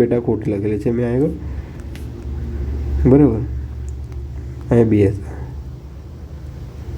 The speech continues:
બરાબર? હા, હવે તમે જોવાનો પ્રયાસ કરો બેટા. સાત ને બે થશે, નવનો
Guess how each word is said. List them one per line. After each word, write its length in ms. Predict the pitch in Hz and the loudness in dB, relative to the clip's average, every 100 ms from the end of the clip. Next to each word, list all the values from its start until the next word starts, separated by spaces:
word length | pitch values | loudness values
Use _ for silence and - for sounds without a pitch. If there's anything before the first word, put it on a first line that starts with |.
| - - - - - - - - - - - - - - - - - - - - - - | -6 -6 -8 -10 -8 -8 -8 -6 -6 -4 -4 -6 -6 -6 -6 -6 -6 -6 -6 -6 -4 4
બરાબર? 300 | 127 135 120 113 | 6 8 6 4
હા, 140 | 101 101 - - - - - - - - - - | 2 -2 -8 -12 -12 -10 -10 -10 -10 -10 -4 4
હવે 120 | 147 | 8
તમે 160 | 151 135 | 8 8
જોવાનો 200 | 123 123 | 8 6
પ્રયાસ 220 | 120 104 98 | 4 0 -2
કરો 120 | 143 110 | -4 -6
બેટા. 160 | - - - - - - - | -8 -14 -16 -16 -16 -8 0
સાત 300 | 113 113 127 | 2 4 6
ને 60 | |
બે 100 | 131 135 | 8 8
થશે, 320 | 139 123 127 | 8 6 4
નવનો 440 | 120 113 110 107 | 4 4 4 4